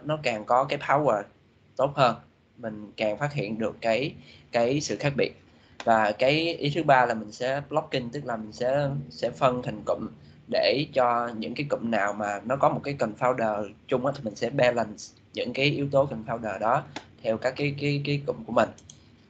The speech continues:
Rồi, à, người ta có một câu là "Block what you can" và "Randomize what you cannot" ha. Nghĩa là gì? Nghĩa là cái yếu tố nào mình đã biết trước rồi, người ta đã nghiên cứu trước đó rồi,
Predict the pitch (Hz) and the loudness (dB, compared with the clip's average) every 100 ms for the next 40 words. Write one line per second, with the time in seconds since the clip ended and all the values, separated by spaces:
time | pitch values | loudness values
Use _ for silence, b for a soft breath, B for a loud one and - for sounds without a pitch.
0 | - _ _ 113 113 107 104 - - - | -20 _ _ -4 0 0 -2 -8 -20 -20
1 | - - _ _ _ - 107 107 107 104 | -20 -20 _ _ _ -6 -4 -2 -4 -6
2 | - - - - 113 120 123 151 113 127 | -12 -18 -20 -10 0 4 6 6 6 6
3 | 123 113 123 147 160 151 139 117 - 127 | 6 6 4 4 2 -4 -4 -6 -4 2
4 | 123 127 117 110 120 120 120 113 107 131 | 2 2 0 0 0 -2 -2 -2 -2 -6
5 | 127 120 - 117 117 143 156 123 - B | -6 -6 -6 2 2 2 2 -2 -2 B
6 | B B - 113 127 139 123 127 104 - | B B -2 6 8 8 4 2 -4 -6
7 | _ _ 117 135 127 143 180 208 220 160 | _ _ 2 4 2 0 -2 0 6 6
8 | 180 165 117 107 110 110 120 160 208 - | 6 4 0 0 -2 0 -2 0 -4 0
9 | 185 220 127 107 - 127 123 123 139 135 | 0 0 -2 -2 -6 -6 -2 0 0 -2
10 | 127 143 151 165 165 135 110 101 | -2 -2 -2 -2 0 2 2 2